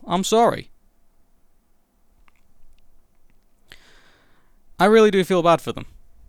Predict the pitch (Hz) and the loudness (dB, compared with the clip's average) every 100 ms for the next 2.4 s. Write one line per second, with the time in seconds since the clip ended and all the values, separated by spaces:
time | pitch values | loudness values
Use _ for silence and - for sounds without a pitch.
0 | - _ _ - _ _ _ _ _ _ | -20 _ _ -20 _ _ _ _ _ _
1 | - 190 - - - 135 139 139 127 117 | -20 -20 -20 -20 -14 -8 -2 -2 0 -2
2 | 113 - 117 - | -4 -10 -14 -14